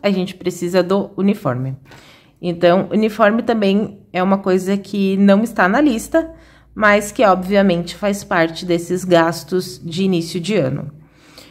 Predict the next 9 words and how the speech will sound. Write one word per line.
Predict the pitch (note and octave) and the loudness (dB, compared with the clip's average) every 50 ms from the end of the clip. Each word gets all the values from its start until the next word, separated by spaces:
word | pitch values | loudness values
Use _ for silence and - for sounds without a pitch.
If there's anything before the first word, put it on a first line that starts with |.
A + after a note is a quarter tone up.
| - - - - _ - | -20 -20 -20 -20 _ -2
E, | F3+ F#3+ F#3+ F#3 F#3 F#3+ F#3 F#3 G3 F#3 | 2 4 6 6 6 6 4 2 2 2
como | - - C4+ D4+ | 2 4 4 6
minha | D#4 D4+ C#4 | 6 4 4
filha | C#4+ C#4+ A3+ A3 | 2 0 0 0
vai | G#3+ G#3 | 2 2
estudar | G3+ G3+ - G3 F#3 F3 E3+ F3+ F#3 - - - - - | 0 -2 -2 0 2 2 2 2 0 -4 -10 -18 -14 -8
em | D#3 E3+ F3 E3+ F3+ F3+ | -6 -4 -2 -2 -2 -4
período | F#3 G3 F#3+ F3+ E3+ E3 E3 E3+ | -2 -2 0 2 2 2 0 0
integral, | E3 E3+ E3 F#3+ F#3+ G3 F#3+ F3+ D#3 D#3+ F3+ G3+ G3+ - - - | -2 -4 -4 -4 -2 0 2 2 2 2 2 0 -4 -8 -12 -18